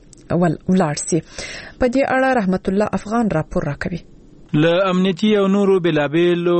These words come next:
Speaker 2: ننګونو سربیره له ټاکلي حد او معیار نه د زیاتو رایې پاڼو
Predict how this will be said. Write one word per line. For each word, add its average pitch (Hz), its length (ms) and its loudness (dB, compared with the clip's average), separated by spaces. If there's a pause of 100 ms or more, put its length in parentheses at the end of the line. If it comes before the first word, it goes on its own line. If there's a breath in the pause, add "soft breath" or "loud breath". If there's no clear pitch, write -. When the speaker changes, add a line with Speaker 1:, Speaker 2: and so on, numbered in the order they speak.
(140)
Speaker 2:
ننګونو 143 560 0
سربیره 147 580 0
له 127 160 -2
ټاکلي 127 480 -2
حد 110 160 -2
او 123 160 -2
معیار 131 460 0
نه 165 220 0 (320 loud breath)
د 165 100 2
زیاتو 165 400 0
رایې 135 260 0
پاڼو 151 240 0